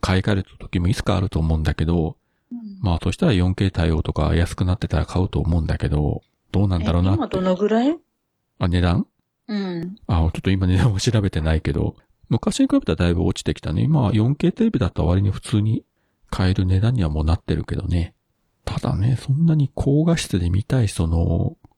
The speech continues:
Speaker 1: コンテンツが今の放送の中であるかって言ったら、正直あまりないというね。まあ、結局、テレビ買い替えても、じゃあ、Netflixとかで見ようかとかいう人が多分多いんじゃなかろうか。あの、ネット配信でその四ケーの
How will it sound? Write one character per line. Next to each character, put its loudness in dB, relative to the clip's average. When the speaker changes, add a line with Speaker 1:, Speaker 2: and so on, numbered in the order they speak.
Speaker 1:
コ 0
ン -2
テ 0
ン -6
ツ -6
が 2
今 2
の 0
放 -2
送 0
の 0
中 0
で 0
あ 0
る 0
か -4
っ -20
て -20
言 -2
っ -8
た 0
ら、 -2
正 -2
直 0
あ 2
ま 0
り 0
な 2
い -4
と -6
い -2
う 0
ね。 0
ま 0
あ、 2
結 -4
局、 2
テ 0
レ 2
ビ 4
買 0
い 0
替 2
え 2
て -2
も、 0
じ -2
ゃ 2
あ、 0
Netflix -2
と -2
か 0
で -2
見 2
よ 2
う -4
か -2
と -6
か -2
い 2
う -2
人 -2
が 0
多 -2
分 -4
多 2
い 2
ん -6
じ -4
ゃ 0
な -2
か -2
ろ 0
う -10
か。 -12
あ 2
の、 2
ネ 2
ッ 0
ト -2
配 2
信 0
で 0
そ -2
の 2
四 2
ケ 0
ー -2
の -4